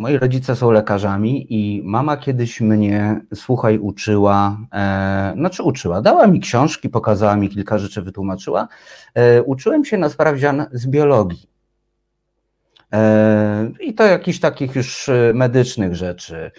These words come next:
taki rak, taki nowotwór i tak dalej. E,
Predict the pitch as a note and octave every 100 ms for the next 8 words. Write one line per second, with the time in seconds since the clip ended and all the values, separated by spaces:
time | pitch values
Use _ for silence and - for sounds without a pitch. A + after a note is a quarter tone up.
0 | - - - _ A2 G#2 - C#3+ E3 E3+
1 | D#3 B2+ B2 - G2 - G#2+ G#2 G#2 C#3
2 | B2+ - A#2 G2+ G#2+ - G2 F#2+ E2 D#2+
3 | F#2+ _ _ _ _ _ A2+ A2+ A2+ A2+